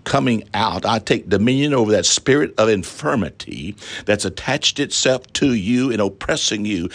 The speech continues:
You foul devils of infirmity, you foul devil of pain. I break your hold now off this child of God with the name of Jesus, walking in the righteousness of the kingdom of God.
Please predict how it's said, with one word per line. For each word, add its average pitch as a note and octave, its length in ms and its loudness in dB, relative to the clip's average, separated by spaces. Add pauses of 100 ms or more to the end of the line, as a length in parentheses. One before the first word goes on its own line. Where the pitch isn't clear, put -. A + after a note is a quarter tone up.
(140)
You E3+ 220 -2
foul C3 420 -4
devils A#2+ 720 -2
of G#2+ 80 -4
infirmity, B2 640 -2 (260)
you D#3+ 160 2
foul D3+ 300 0
devil A#2+ 540 -2
of B2+ 120 -4
pain. C4+ 540 -4 (540)
I - 120 -12
break - 480 -2
your C#3+ 140 6
hold D3+ 340 4
now B2+ 300 2
off - 200 -4
this B2 200 2
child A#2+ 400 2
of C#2+ 400 -2
God - 600 -6 (280)
with C#3+ 200 2
the G#2+ 140 2
name A2 420 2
of E2+ 180 -2
Jesus, A2+ 440 -2
walking B2+ 360 0
in C#3 120 4
the G2+ 80 2
righteousness A#2+ 580 -4
of G2 160 -2
the F#2 140 -4
kingdom C3 420 -8
of E2+ 200 -12
God. C4 460 -2